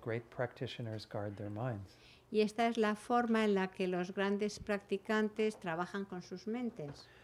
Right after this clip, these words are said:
Speaker 1: So I was pointing out the use of those in meditation, but obviously we need those throughout our day.
Speaker 2: Y,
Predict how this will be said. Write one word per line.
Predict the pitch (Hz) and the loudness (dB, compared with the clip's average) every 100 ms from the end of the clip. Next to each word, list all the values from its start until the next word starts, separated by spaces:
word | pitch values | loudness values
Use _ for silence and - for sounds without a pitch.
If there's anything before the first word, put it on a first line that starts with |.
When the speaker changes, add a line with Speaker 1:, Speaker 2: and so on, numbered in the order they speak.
| - - | -20 -2
Speaker 1:
So | - 147 | 6 8
I | 135 | 8
was | 135 127 | 4 0
pointing | - 135 123 | 0 2 2
out | 120 117 | 0 0
the | |
use | 113 120 - | 0 0 0
of | 120 | 0
those | 120 113 | 0 2
in | 120 | 0
meditation, | 110 113 113 131 120 123 104 | 0 0 0 -2 -2 -4 -4
but | 117 - | -6 -2
obviously | 123 120 120 - | 0 2 0 -2
we | 117 117 | -2 0
need | 107 120 117 | 0 0 0
those | 117 110 - | 0 -2 -2
throughout | 120 110 110 | -2 0 0
our | 107 | -2
day. | 107 113 110 101 - - | -2 -2 -4 -6 -12 2
Speaker 2:
Y, | 208 | 6